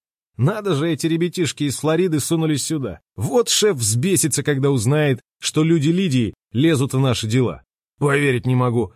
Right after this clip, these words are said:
Ким Глубина вернулась. На кого она теперь работает, на Ленокс?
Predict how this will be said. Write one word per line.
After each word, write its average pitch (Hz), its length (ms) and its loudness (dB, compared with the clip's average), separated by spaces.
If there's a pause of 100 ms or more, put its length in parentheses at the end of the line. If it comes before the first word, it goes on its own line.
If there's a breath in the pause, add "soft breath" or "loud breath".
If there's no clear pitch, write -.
Ким 165 300 0
Глубина 143 500 2
вернулась. 123 580 0 (160)
На 180 140 -2
кого 220 280 2
она 233 120 2
теперь 220 260 0
работает, 214 540 2
на 175 120 2
Ленокс? 214 500 0